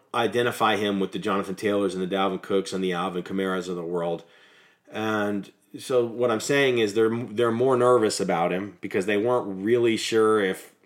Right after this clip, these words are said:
he's the real deal or not. And it's been a very slow start to the season. Um, so I think you can get James Conner on a better deal than a Dalvin Cook or an Alvin Kamara. And the fact is, he, I, in my mind,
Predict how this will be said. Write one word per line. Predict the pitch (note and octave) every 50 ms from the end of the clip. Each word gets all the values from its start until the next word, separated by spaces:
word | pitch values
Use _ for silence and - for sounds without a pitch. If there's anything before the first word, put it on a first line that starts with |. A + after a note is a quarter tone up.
| _ _ _ _ _ -
he's | G#2 A2+ A2+ G#2
the | G2 G2+
real | G2 A2 A2+ G#2+ G2+
deal | - - G#2+ G#2 G#2+ G#2+
or | G2+ F2+
not. | F2 F2+ F2+ F2+ E2+ E2+ F2 F2 -
And | F2 F#2 F#2
it's | F#2 F2+ -
been | - A2 G2+ F#2+
a | F#2 F2+ F2 - _ _ _ - -
very | G#2 A2+ B2 B2 A#2+
slow | A2 - - A2+ A2 G2+
start | - - A2 G#2 G2 -
to | G#2
the | G2 F#2
season. | - - G#2 G2 G2 F#2 F2+ F#2 F2+ F#2 G2+ - - - - - - - - _ _ _ _ -
Um, | A2 G#2+ G#2 G#2 G#2 G#2 G2+ G2 F#2 - _ _ _ _ _ _
so | - B2+ A2+
I | A#2 B2+
think | - G3 G3+ G3+
you | G#3 E3+
can | F#3+ F3+ D3+
get | E3+ F#3+ -
James | - D#3 D#3+ E3 D3+ -
Conner | - C3+ B2+ D#3 E3 D3 B2+
on | A#2+ A2+ G2
a |
better | F2+ F#2 A#2 A#2+ C#3 C3
deal | G#2+ G2+ A2 C3+ C#3+ A2 F#2 F2 - F2+
than | G2+ G2+ F#2+
a | F#2 F2+
Dalvin | D#2 G#2 G#2 G#2 G#2 G2+ G#2 F#2+
Cook | - - G#2+ G2 - G2+
or | G2+
an | G2 G2
Alvin | G2+ G2+ G2+ G2+ F#2+
Kamara. | - G2 G2 G#2 G#2+ A2 G#2+
And | G#2
the | G2+
fact | - - D3 D3 D3+ D3+ D3+ -
is, | D#3+ E3 D3+ -
he, | D3 D#3 C#3+
I, | C3+ G2+ A2+ C3 B2+ -
in | - A#2+ B2+ B2 A#2+
my | A#2+ C3+ E3 F3
mind, | D#3+ D3+ D3 C#3+ C#3+ C3 -